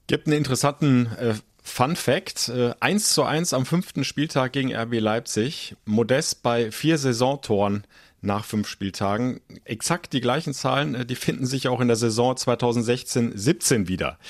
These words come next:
Äh, jetzt, äh, frage ich nicht, ob ihr es wieder nach Europa schafft, aber siehst du noch andere Parallelen zu dieser außergewöhnlichen F-C-Saison von damals?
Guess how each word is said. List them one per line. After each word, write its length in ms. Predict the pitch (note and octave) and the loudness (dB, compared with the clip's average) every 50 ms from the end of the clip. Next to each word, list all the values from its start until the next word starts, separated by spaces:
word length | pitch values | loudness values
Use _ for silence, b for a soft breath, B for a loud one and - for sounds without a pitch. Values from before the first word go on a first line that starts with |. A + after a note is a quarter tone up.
| B B B B B B B B B - | B B B B B B B B B -14
Äh, 320 | - F#2 F2 F2 F2+ F2+ | -12 -10 -8 -6 -6 -2
jetzt, 300 | A#2 C3 B2+ C3 - - | 0 -2 0 0 -4 -6
äh, 140 | - - B2 | -6 -8 -6
frage 300 | - - C#3+ D#3 F3+ E3+ | -2 0 0 2 2 4
ich 80 | D#3+ D#3+ | 6 8
nicht, 320 | F#3 A3+ A3+ - F3+ - | 8 8 8 4 2 2
ob 100 | F#3+ F#3+ | 2 4
ihr 140 | F#3 F3 E3 | 6 6 6
es 120 | D#3 - E3 | 6 4 4
wieder 200 | F3+ F3+ E3+ E3 | 4 4 4 4
nach 100 | D#3+ D#3 | 4 4
Europa 420 | D#3 C#3 C#3+ D#3 F#3 F#3+ - B2+ | 6 6 6 6 6 6 4 2
schafft, 360 | G#2+ - G#2+ F#2+ F2+ - - | 4 2 0 0 0 0 -4
aber 260 | - A2 A#2 A#2 A#2 | -2 0 2 2 2
siehst 300 | A2+ C#3 D#3 E3 - - | 4 2 2 2 4 4
du 40 | C#3 | 4
noch 140 | B2+ B2+ B2 | 4 4 4
andere 340 | - - C3+ D3+ D3 C3+ A#2 | 2 0 2 2 2 2 2
Parallelen 720 | - B2 A2 G#2+ G#2 G2+ G2+ G#2 G2+ G2+ F#2+ F#2 - - | 2 2 2 2 4 4 4 4 4 4 2 -2 -4 -6
zu 160 | - - A2 | -4 -2 -2
dieser 300 | G#2 G#2 G#2 G2 G#2 - | 0 -2 0 0 0 0
außergewöhnlichen 840 | - G2 A2+ - A#2 G2 F#2+ F#2+ F#2+ G#2 G2+ G2 G2 - F#2 - - | 2 2 2 2 2 2 0 2 2 2 2 2 2 0 -4 -8 -6
F-C-Saison 920 | F2+ F2 - - - - G#2+ G#2 G2 - - F#2+ F#2 F2 F#2 F2+ F2 E2 | -8 -8 -6 -6 0 2 2 2 2 0 -2 -4 -2 0 0 0 0 -2
von 180 | - - F#2 E2 | -2 -4 -4 -2
damals? 640 | D#2+ D#2+ D#2 D#2 D2 C#2+ C#2 - - - - - | 0 -2 -2 -2 -4 -6 -8 -6 -6 -8 -8 -8